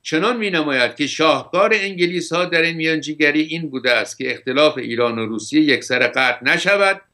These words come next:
و سرحد دو کشور معلوم نباشد تا همیشه راهی برای جنگ دیگری باز بماند، چنان که شد.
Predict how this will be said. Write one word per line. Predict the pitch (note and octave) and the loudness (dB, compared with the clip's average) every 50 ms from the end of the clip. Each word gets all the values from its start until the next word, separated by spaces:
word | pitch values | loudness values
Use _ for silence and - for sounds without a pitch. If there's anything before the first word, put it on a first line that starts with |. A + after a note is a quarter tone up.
| _ _ _ _ - | _ _ _ _ -8
و | C3 C3+ | -6 -6
سرحد | C3+ - D3 C#3+ B2+ A#2+ C3+ C#3+ B2+ B2 | -4 -2 -2 -2 -2 -2 -2 -4 -4 -4
دو | C3 A#2 B2 C#3 | -8 -6 -6 -6
کشور | C3 - C3 B2 A2 - D3 D3 D3 | -6 -6 -8 -8 -6 -2 -2 0 0
معلوم | C#3 C3+ C3 B2 A#2+ B2 C#3+ C#3 C3 B2+ | 0 0 0 0 0 0 -2 -4 -2 0
نباشد | D3+ F3 G3 G#3 G#3+ F#3 E3+ F#3+ G3+ F#3+ F#3 F#3 - _ _ _ _ _ _ _ _ - | 0 2 2 2 0 0 2 2 2 2 2 -2 -6 _ _ _ _ _ _ _ _ -2
تا | D#3+ E3+ D3+ | 0 0 0
همیشه | C#3 D3+ D#3 D#3 D3+ - - F3 | 0 0 -2 -2 -4 -4 -2 -2
راهی | E3+ D#3+ F3 E3+ D#3+ D#3+ | 0 0 2 2 2 2
برای | D3 C#3 C3+ C3+ C3+ C#3 C#3+ C3 | 0 0 0 0 2 2 0 0
جنگ | A#2 A#2+ C#3 C#3+ D3+ C#3 B2+ A2+ A2 | 0 0 0 0 0 -2 -4 -6 -6
دیگری | A2+ A2+ A#2+ A#2 A#2 A2+ | -4 -4 -2 -2 -2 -4
باز | G#2+ A2 B2+ C3+ D#3 E3 D#3+ | -6 0 2 4 4 4 2
بماند، | E3 D#3+ D#3 D3+ D3 D3+ D3+ D3 | 0 -2 -2 -2 -2 -2 -2 -4
چنان | - - A#2+ A2 G#2+ G2+ | -4 -6 -6 -6 -6 -8
که | - F2+ | -10 -10
شد. | E2 - - - - | -12 -12 -12 -14 -16